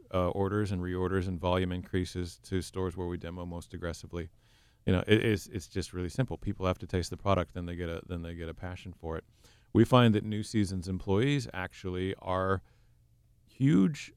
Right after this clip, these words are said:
um, consumers of the product because, you know, they're able to get it for a discount, and they're, they're very aware of new products in their stores that sound exciting to them. And for the most part, they've tried it during demos.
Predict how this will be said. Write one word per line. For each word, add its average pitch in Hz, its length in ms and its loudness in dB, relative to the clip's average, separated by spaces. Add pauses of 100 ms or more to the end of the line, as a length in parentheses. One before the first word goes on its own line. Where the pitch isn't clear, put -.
um, 90 760 0 (120)
consumers 110 680 6
of 87 340 -2
the 92 60 -12
product 80 480 -4
because, 90 380 0
you 117 80 4
know, 104 100 6
they're 107 120 0
able 95 160 -2
to 92 40 -6
get 87 120 -4
it 87 60 -14
for 104 120 -2
a 92 60 0
discount, 85 520 -4
and 90 180 -10
they're, 90 300 4 (440)
they're 92 260 8
very 92 360 4
aware 87 360 2
of 87 160 -2
new 87 140 -6
products 87 360 -4
in 92 60 -10
their 87 100 -8
stores 82 320 -8
that 98 120 -14
sound 87 160 -2
exciting 85 360 -4
to 78 60 -10
them. 87 220 -2
And 98 200 -4
for - 120 -2
the 87 80 -2
most 110 240 -4
part, 87 160 4
they've 87 120 -2
tried 90 200 0
it 82 80 -6
during 80 180 -10
demos. 87 420 -4